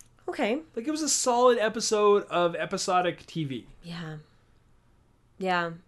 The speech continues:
Speaker 1: So I think I would give this maybe a seventy, seventy-five. It
Speaker 2: Seems
Speaker 1: was
Speaker 2: so.
Speaker 1: really well done, but it's not an episode that I would watch again,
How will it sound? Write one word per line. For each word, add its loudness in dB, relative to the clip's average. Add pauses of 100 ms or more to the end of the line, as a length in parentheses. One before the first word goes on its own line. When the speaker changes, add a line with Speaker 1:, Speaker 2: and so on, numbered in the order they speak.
(120)
Speaker 1:
So 0
I 0
think -2
I 2
would -2
give 2
this 2
maybe 2
a -2
seventy, -4
seventy-five. -2 (340)
It -16
Speaker 2:
Seems 2
Speaker 1:
was 2
Speaker 2:
so. -2
Speaker 1:
really 4
well 2
done, 4
but 2
it's -6
not -2 (120)
an -6
episode -2
that -6
I 0
would 0
watch -2
again, 0